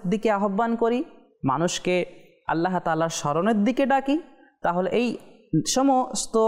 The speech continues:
কাজে কথাবার্তা বলা এটি হচ্ছে নেকির কাজ। মাদানী চ্যানেলের দর্শকবৃন্দ, আমরা শুনছিলাম তাকওয়ার চারটি স্তর সম্পর্কে। তো যেমনইভাবে এই তিন নম্বর স্তর সম্পর্কে আমরা জানতে পারি যে মুত্তাকিদের তাকওয়া।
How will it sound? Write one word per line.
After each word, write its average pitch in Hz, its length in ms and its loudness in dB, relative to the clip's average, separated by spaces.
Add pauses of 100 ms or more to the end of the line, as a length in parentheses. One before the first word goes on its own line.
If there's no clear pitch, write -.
(180)
কাজে 190 320 -2
কথাবার্তা 233 720 -2 (160)
বলা 147 420 0 (180)
এটি 240 200 0
হচ্ছে 277 340 0
নেকির 277 320 0
কাজ। - 400 -6 (400)
মাদানী 160 340 0
চ্যানেলের 180 380 0
দর্শকবৃন্দ, 135 600 -2 (260)
আমরা 143 260 -2
শুনছিলাম 160 720 0
তাকওয়ার 139 460 -4
চারটি 135 360 -4
স্তর 127 260 -4
সম্পর্কে। 113 580 -8 (300)
তো 135 60 0
যেমনইভাবে 190 760 -2 (440)
এই 151 100 0
তিন 190 260 -2
নম্বর 180 300 0
স্তর 170 220 -4
সম্পর্কে 165 440 -4
আমরা 160 180 0
জানতে 135 360 -4
পারি 160 320 -2 (320)
যে 139 140 -2
মুত্তাকিদের 185 680 0 (100)
তাকওয়া। 95 400 -6